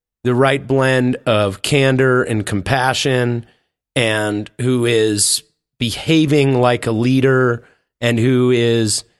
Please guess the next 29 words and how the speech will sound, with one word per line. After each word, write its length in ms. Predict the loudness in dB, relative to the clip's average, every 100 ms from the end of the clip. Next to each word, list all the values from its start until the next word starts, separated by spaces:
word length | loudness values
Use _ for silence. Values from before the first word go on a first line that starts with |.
| _ _ _
signaling 720 | -2 2 2 2 2 2 2 2
that 160 | 0
we 300 | 0 0 0
need 280 | 2 2 0
to 100 | -4
pay 220 | 0 0
attention 840 | 0 2 0 0 0 0 2 0 -2
to 360 | -2 0 0 0
the 160 | 0
experts 720 | -2 -4 -6 -4 -4 -4 -6 -2
in 160 | -2 0
the 60 |
scientific 680 | 0 2 0 0 -2 -2 -4
and 100 | -2
health 280 | 0 -2 -2
community. 680 | 0 2 2 2 0 -2 -10 _ _ _ _ _ -4
And 720 | 0 0 0 0 -2 -6 -12 _ _ _ _ _ _ _ -2
if 180 | -2 2
there's 380 | 0 2 -2 -6 _ _
anyone 520 | 0 2 2 2 2 2
that 100 | 2
I 120 | 2
think 240 | 0 0
deserves 400 | 0 0 2 2
endorsement 640 | 0 2 2 2 0 0 0
right 180 | 0
now, 220 | 0 0 -2
it's 140 | -2
him. 280 | -4 -6